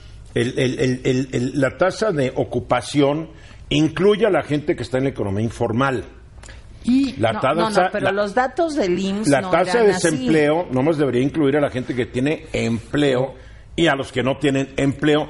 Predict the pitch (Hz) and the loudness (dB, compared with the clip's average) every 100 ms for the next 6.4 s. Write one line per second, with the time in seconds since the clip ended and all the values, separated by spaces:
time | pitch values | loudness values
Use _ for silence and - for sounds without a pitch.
0 | - - 139 123 147 196 190 165 190 190 | -10 -4 -2 0 0 2 0 2 2 2
1 | 143 147 190 147 143 151 127 107 107 110 | -2 2 2 2 0 0 0 0 0 2
2 | 117 113 117 117 - - 175 160 - 117 | 2 2 0 -2 -6 -4 -2 -2 -2 -4
3 | 117 104 98 101 - 101 90 87 98 113 | -2 -4 -4 -6 -2 0 0 -2 -4 -8
4 | 113 147 - 82 76 - 285 - 330 320 | -4 -6 -4 -8 -4 0 0 2 0 0
5 | 254 202 185 165 226 240 247 175 226 220 | -4 0 2 2 0 0 0 2 0 0
6 | - 247 240 - | 2 0 0 -8